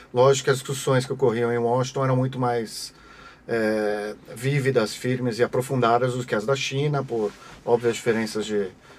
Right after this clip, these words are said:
eh, políticas, mas eram lugares que eu frequentava com os amigos diplomatas, jornalistas,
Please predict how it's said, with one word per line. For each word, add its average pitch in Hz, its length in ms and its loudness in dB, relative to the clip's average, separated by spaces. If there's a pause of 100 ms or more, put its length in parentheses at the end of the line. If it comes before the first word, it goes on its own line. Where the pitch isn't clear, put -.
(140)
eh, - 60 -8
políticas, 143 640 2
mas 147 440 4 (240)
eram 147 160 6
lugares 151 260 8
que - 60 0
eu 143 60 4
frequentava 151 680 4
com 135 100 -2
os 127 100 0
amigos 127 300 0
diplomatas, 127 760 0
jornalistas, 110 1040 -4